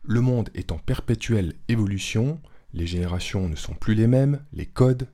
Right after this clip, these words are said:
les mœurs changent, et c'est pareil pour les entreprises, donc les marchés. Voilà pourquoi on ne peut pas toujours refaire la même chose, utiliser les mêmes process. Vous noterez qu'il existe aussi cette variante intéressante.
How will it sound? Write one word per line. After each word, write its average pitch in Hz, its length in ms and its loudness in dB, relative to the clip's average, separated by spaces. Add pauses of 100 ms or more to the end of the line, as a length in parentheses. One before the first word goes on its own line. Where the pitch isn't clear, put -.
(120)
les 78 120 -6
mœurs 87 460 -6
changent, 127 440 0 (400)
et 143 80 4
c'est 113 160 -2
pareil 95 480 -2 (140)
pour 113 160 2
les 87 160 -2
entreprises, 92 640 -2 (260)
donc 90 440 -2 (160)
les 92 220 0
marchés. - 380 -6 (840)
Voilà 135 260 4
pourquoi - 580 -4
on 104 80 0
ne 98 80 0
peut 85 140 -4
pas 104 240 -2 (160)
toujours 98 480 -4
refaire 113 400 -4
la 90 80 -4
même 82 160 -4
chose, 90 380 -8 (420)
utiliser 87 600 -4 (160)
les 80 100 -4
mêmes 85 300 -4 (160)
process. - 600 -10 (1000)
Vous 143 120 4
noterez 151 460 2 (200)
qu'il 110 160 2
existe 110 500 -2 (100)
aussi 185 480 0
cette 104 300 -4
variante 113 500 2
intéressante. 117 800 0